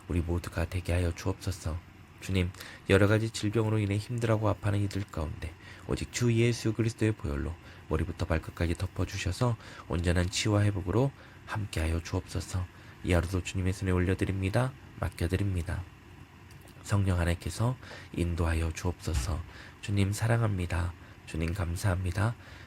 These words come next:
날마다 흔들리는 우리를 붙잡아 주시고 든든히 서게 하시는 우리 구주 예수 그리스도의 이름으로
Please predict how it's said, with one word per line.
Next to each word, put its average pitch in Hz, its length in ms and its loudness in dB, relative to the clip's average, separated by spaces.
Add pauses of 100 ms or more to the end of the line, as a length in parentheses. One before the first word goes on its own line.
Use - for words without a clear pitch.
(100)
날마다 104 400 6
흔들리는 123 480 2
우리를 92 300 2
붙잡아 87 440 -2
주시고 80 460 -4 (320)
든든히 85 420 0
서게 104 320 0
하시는 98 420 0 (300)
우리 90 180 2
구주 92 320 2
예수 107 540 4
그리스도의 113 420 2
이름으로 90 440 0